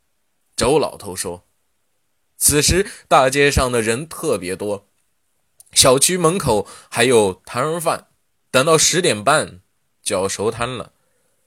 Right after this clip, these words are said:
林凯就像一个假人一样，躲在一个偏僻的角落中。他看着盲道上的情况，心中暗骂：“该死，怎么还不走？”“我是，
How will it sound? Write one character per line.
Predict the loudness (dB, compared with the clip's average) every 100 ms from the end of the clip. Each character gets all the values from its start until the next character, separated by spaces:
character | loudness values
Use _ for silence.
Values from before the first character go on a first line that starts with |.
| _ _
林 | -8 -6
凯 | -2 -2
就 | -2
像 | -2 -2
一 | -4 -2
个 | -4
假 | 0 0 2 0
人 | 0 -2 -4
一 | -4
样， | -4 -4 -6 _ -6
躲 | -2 0
在 | 2 2
一 | 2
个 | -2
偏 | -4 -6 -4 -4 -6
僻 | -10 -10
的 | -8
角 | -8 -4 -4 -4
落 | -6 -4 -6
中。 | -6 -10 -14 _ _ _ _ -4
他 | -2
看 | 0 0 0 2
着 | 2
盲 | 2 -2 -4 -2
道 | -2 0
上 | -2 -6
的 | -4
情 | -2 -2 -4
况， | -6 -4 -4 -6 -18 -2
心 | 0 0 -4
中 | -8 -4
暗 | -4
骂 | -2 -6 -8 -12 _ _ _ _ _ _ _
：“该 | -8 -4 2
死， | 2 0 _ _ _ _ _ _ _
怎 | -8
么 | -8
还 | -6 -4
不 |
走 | -2 -4 _ _ _ _ _ _ _ _
？”“我 | -16 -2 4 4
是， | 6 4 2 -2 -4